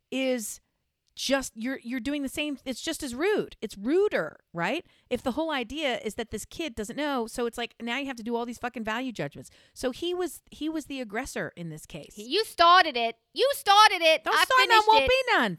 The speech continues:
Speaker 1: Fucking boardwalk. Wish, go get your chocolate milk, number one.
Speaker 2: Go get your chocolate.
Speaker 1: I'm just trying to
Speaker 2: They
Speaker 1: sign.
Speaker 2: ran out of chocolate.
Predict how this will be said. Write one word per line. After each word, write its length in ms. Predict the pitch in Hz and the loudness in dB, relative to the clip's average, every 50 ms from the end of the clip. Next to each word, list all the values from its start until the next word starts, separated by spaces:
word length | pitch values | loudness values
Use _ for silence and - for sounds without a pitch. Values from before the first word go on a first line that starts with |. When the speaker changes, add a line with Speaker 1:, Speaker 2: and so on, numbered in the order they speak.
| _ | _
Speaker 1:
Fucking 340 | - 339 320 277 - 277 233 | -2 0 0 0 0 -2 -2
boardwalk. 720 | 190 208 240 254 269 262 247 247 262 302 349 453 - - _ _ _ _ _ _ _ _ _ _ _ _ _ _ | 0 2 2 4 4 4 4 6 6 6 6 4 2 -4 _ _ _ _ _ _ _ _ _ _ _ _ _ _
Wish, 240 | - - 415 392 - | -2 -2 -2 -2 0
go 160 | - 359 381 | -2 -2 0
get 220 | 359 415 392 - - | 0 -2 -4 -6 -6
your 100 | 359 262 | -8 -4
chocolate 420 | - 254 233 208 - 220 226 226 | -2 -2 -2 0 -2 -4 -6 -6
milk, 400 | 247 320 359 330 196 - _ _ _ - | -4 -2 -2 -2 -2 -4 _ _ _ -8
number 220 | 208 180 175 175 | -6 -6 -4 -4
one. 380 | 175 214 240 226 170 151 156 165 - - | -4 -2 -2 -2 -4 -4 -6 -10 -10 -8
Speaker 2:
Go 140 | 180 185 | -8 -8
get 260 | 180 - 190 180 - - | -6 -8 -10 -10 -10 -12
your 100 | 156 147 | -14 -12
chocolate. 640 | - - - 180 165 160 - - 123 110 104 - _ _ _ _ _ _ _ _ _ _ - | -12 -12 -10 -10 -10 -10 -12 -14 -14 -16 -16 -18 _ _ _ _ _ _ _ _ _ _ -20
Speaker 1:
I'm 80 | 175 | -20
just 220 | 175 - 160 - - | -20 -20 -20 -20 -18
trying 220 | - 156 156 151 151 | -16 -14 -14 -14 -12
to 60 | 143 | -8
Speaker 2:
They 140 | 143 196 196 | -6 -4 -4
Speaker 1:
sign. 80 | 190 175 | -4 -4
Speaker 2:
ran 240 | 190 185 185 185 | -4 -4 -4 -2
out 180 | 185 180 185 180 | -2 -2 -2 -2
of 80 | 170 160 | -4 -6
chocolate. 680 | - - - 196 175 180 - - 147 127 101 - _ | -6 -6 -4 -4 -4 -4 -6 -8 -10 -10 -10 -10 _